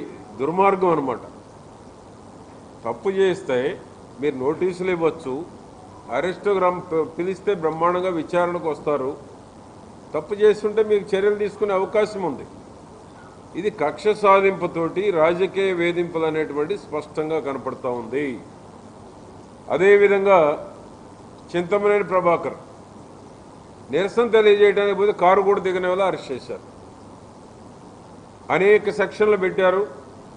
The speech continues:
రిమాండ్కు పంపించారు. నిన్న యనమల రామకృష్ణుడు, చినరాజప్ప మీద కేసులు పెట్టారు. పెళ్లి పెద్దలుగా వెళితే కేసులు పెడతారు, ఎస్సీ ఎస్టీ యాక్ట్. ఎక్కడన్నా ఉందా ఇది? ఇవన్నీ ఇవాళ మీకు గుర్తుండకపోవచ్చు. రేపు మళ్ళా మీరు అపోజిషన్లో కూర్చున్నప్పుడు ఇవన్నీ మీకు వర్తిస్తాయి. మళ్ళా రేపు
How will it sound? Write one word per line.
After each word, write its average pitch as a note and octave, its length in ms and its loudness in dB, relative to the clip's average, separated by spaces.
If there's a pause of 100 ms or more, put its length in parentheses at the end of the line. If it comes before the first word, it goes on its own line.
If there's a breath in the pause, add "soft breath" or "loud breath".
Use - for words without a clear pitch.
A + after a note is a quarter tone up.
రిమాండ్కు E3+ 540 0
పంపించారు. A#2+ 520 -8 (580)
నిన్న F3+ 180 -2
యనమల G3 460 2
రామకృష్ణుడు, F#3+ 800 0
చినరాజప్ప F3+ 680 0
మీద F3 160 -2
కేసులు C#3+ 420 -6
పెట్టారు. G2 280 -14 (1200)
పెళ్లి G3 200 4
పెద్దలుగా G#3+ 540 6
వెళితే G#3 220 4
కేసులు F#3+ 320 2
పెడతారు, D3 340 0
ఎస్సీ C#3 300 -2
ఎస్టీ C#3+ 300 -2
యాక్ట్. A#2 300 -6 (600)
ఎక్కడన్నా F#3+ 400 0
ఉందా G3 220 2
ఇది? G3+ 220 4 (1600)
ఇవన్నీ G3 320 0
ఇవాళ A3+ 380 6
మీకు G3 300 0
గుర్తుండకపోవచ్చు. G#3 800 2
రేపు F3+ 220 0
మళ్ళా F#3 240 2
మీరు A3 240 6
అపోజిషన్లో G#3+ 580 4
కూర్చున్నప్పుడు G#3+ 540 -2
ఇవన్నీ G3+ 380 0
మీకు A3 240 2
వర్తిస్తాయి. G#3+ 440 0
మళ్ళా G3+ 220 2
రేపు F3 260 -2